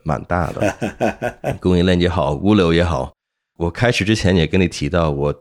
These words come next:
Speaker 1: 订了两把，也是，就刚刚新装修嘛，订了两把椅子，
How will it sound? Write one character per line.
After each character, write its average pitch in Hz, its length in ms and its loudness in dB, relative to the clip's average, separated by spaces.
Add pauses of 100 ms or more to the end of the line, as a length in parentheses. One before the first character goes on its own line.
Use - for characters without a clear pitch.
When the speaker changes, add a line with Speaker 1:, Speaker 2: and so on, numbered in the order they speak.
(120)
Speaker 1:
订 110 180 2
了 82 120 2
两 80 260 0
把， 57 260 -4 (120)
也 71 260 -6
是， 78 340 -2 (400)
就 85 120 -2
刚 92 200 2
刚 92 300 2
新 95 160 -2
装 90 180 2
修 90 160 2
嘛， 78 140 2
订 90 160 0
了 90 80 4
两 78 120 2
把 85 140 2
椅 73 200 -2
子， 57 280 -8